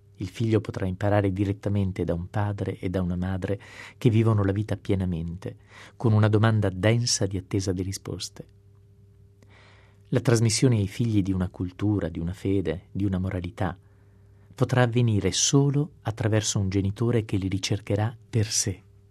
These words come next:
Il figlio apprenderà per osmosi, rimarrà colpito da un genitore che vive con autenticità, che ha delle passioni, che ricerca sempre la verità nella vita.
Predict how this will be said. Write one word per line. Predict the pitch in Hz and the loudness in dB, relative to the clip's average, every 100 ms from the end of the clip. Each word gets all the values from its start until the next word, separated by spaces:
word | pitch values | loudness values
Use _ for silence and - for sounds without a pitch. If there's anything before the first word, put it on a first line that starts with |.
| _ - _ - - - - - - | _ -20 _ -20 -20 -20 -20 -20 -6
Il | - 113 | -2 0
figlio | - 113 104 | 0 4 2
apprenderà | 92 101 95 98 98 | 2 -2 0 2 0
per | 92 110 | 0 0
osmosi, | 104 98 107 90 82 - - _ - - - - | 0 0 -2 -2 -8 -14 -18 _ -20 -20 -20 -6
rimarrà | 120 120 123 127 | 2 4 6 4
colpito | - 127 120 139 110 - | 4 2 2 0 0 -2
da | 87 | -2
un | 85 | 0
genitore | 95 95 98 127 110 | 0 0 0 0 0
che | 110 | 0
vive | 98 110 104 | 0 0 0
con | - 101 | 0 0
autenticità, | 107 107 98 98 101 - - 90 - - | -2 -2 -4 -4 -8 -8 -12 -16 -18 -8
che | - 120 | 2 4
ha | |
delle | 120 113 104 | 4 0 -2
passioni, | 107 - - 90 85 92 - - - - | -4 -6 -4 -4 -6 -10 -16 -20 -20 -6
che | - | 2
ricerca | 127 120 139 - 110 | 2 4 2 2 0
sempre | - 135 143 143 135 | 2 2 2 0 -2
la | 117 | 0
verità | 110 107 101 90 | 2 0 -2 -6
nella | 82 85 | -6 -8
vita. | 87 90 - | -8 -10 -12